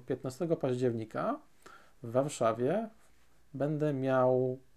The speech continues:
wystąpienie na konferencji o wymianie właśnie doświadczeń organizowanej przez True North i tam będę miał swój własny, właśnie, swoje własne wystąpienie właśnie na ten temat, znacznie dłuższe.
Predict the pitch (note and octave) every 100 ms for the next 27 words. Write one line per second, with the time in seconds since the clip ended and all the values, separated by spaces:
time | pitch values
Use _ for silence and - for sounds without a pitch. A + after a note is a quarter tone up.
0 | - - C3+ - C#3 C#3 C#3+ C3+ C3+ B2+
1 | C#3 B2+ A#2 A2 A#2+ A#2+ C3 B2+ B2 -
2 | B2 A#2 - A#2 - - E3+ B3 - -
3 | - - - - B2 B2 A#2+ A2+ A#2+ -
4 | B2+ A2+ A#2 E3 C#4 - - - - -
5 | - - - - D3+ D#3 C3+ C#3+ C#3+ C#3
6 | C3 B2 - - C#3 C3 B2 - A#2+ A2
7 | - A#2 - - D#3 C#3 B2+ C3+ B2+ B2
8 | A#2 A#2 A2+ D#3 E3 C3+ B2 A2+ B2 D#3+
9 | C#3 A2 A#2+ A2 G#2+ - G#3